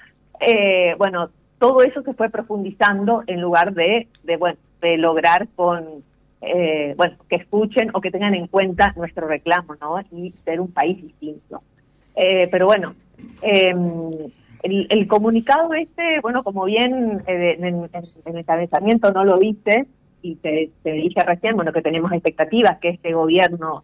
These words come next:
eh, sea distinto, el gobierno, eh, encabezado, bueno, por el presidente Milei. Em, eh, es más, bueno, hemos trabajado, o sea, eh, hemos, eh, fiscalizado, diríamos, para que, eh,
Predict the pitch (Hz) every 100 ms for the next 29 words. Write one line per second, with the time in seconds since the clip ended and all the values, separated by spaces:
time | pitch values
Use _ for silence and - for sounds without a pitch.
0 | - 156 151 185 170 165 165 226 247 202
1 | 165 156 165 165 175 160 - _ _ _
2 | 165 160 160 160 147 165 170 170 151 151
3 | 151 - 156 165 170 175 202 185 180 240
4 | _ _ _ _ - 190 185 180 170 170
5 | 160 156 _ _ _ 175 170 170 175 175
6 | 180 180 170 151 143 180 180 190 185 170
7 | 151 - 220 202 160 170 160 147 139 156
8 | 151 147 156 165 175 180 160 156 _ -
9 | 160 - 202 - 185 180 175 208 220 240
10 | 196 175 175 170 175 175 226 - - 170
11 | 185 208 254 - _ _ _ - 196 196
12 | 233 226 180 175 165 160 156